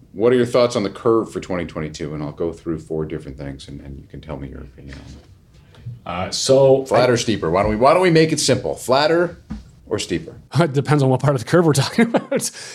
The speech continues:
Speaker 1: Big curve, fives, thirties.
Speaker 2: Big cur-, okay, so fives, thirties, I think fives, thirties, you're gonna actually see continued flattening. I think, uh, I think a lot of the pressure, fives have been the pivot point for more hawkishness from our central bank, and I think you're gonna continue to see that trend. You know, the U S curve, fives, thirties has been continuing to flatten.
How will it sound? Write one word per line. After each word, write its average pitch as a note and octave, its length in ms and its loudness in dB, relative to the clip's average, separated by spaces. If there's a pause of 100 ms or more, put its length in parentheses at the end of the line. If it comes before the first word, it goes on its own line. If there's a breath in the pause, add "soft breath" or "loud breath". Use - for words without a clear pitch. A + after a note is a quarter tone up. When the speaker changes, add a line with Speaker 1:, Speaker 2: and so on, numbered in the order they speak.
Speaker 1:
Big E3+ 180 4
curve, A#2+ 220 2
fives, B2 220 4
thirties. D#2 280 0
Speaker 2:
Big D#3+ 200 4
cur-, E3 80 -2
okay, C#3 240 0
so C#3 180 2
fives, F#3 360 0
thirties, A3+ 340 2
I D3 100 -6
think D#3 160 2
fives, D#3 320 -2
thirties, C3+ 240 0
you're A#2+ 100 0
gonna A#2 100 -2
actually A2 200 -8
see G2 120 -8
continued F#2+ 380 -14
flattening. C#2+ 420 -16 (460 soft breath)
I A#2 100 0
think, A#2+ 340 2
uh, G#2 520 0
I G#2+ 40 -12
think G#2 220 -4
a G2 40 -6
lot A#2 220 2
of A#2 40 -2
the A2+ 60 -4
pressure, A2 360 -4
fives A#2 280 0
have A2 80 -2
been G#2 100 -4
the F#2+ 100 -6 (220)
pivot A2+ 260 -6
point A#2 320 -4 (220 loud breath)
for F#2+ 340 -2
more G2+ 240 -2
hawkishness G#2 500 -4
from G2+ 140 -6
our F2 80 -6
central G2 260 -6
bank, E3 300 2
and A2+ 80 -2
I G#2 60 -4
think A2 240 -6
you're A2 80 -4
gonna G2+ 160 -6
continue F#2 420 -6
to E2 60 -10
see F#2+ 240 -4
that F2 180 -8
trend. G2+ 380 -6 (240 loud breath)
You G#2 80 -4
know, G#2+ 100 0
the A2+ 100 2
U D3 240 6
S C3+ 160 2
curve, C3+ 380 2
fives, A#2 400 -2
thirties A2 240 0
has G2+ 140 -4
been G2 180 -4
continuing A2+ 460 -2
to F#2+ 60 -10
flatten. A2+ 500 -2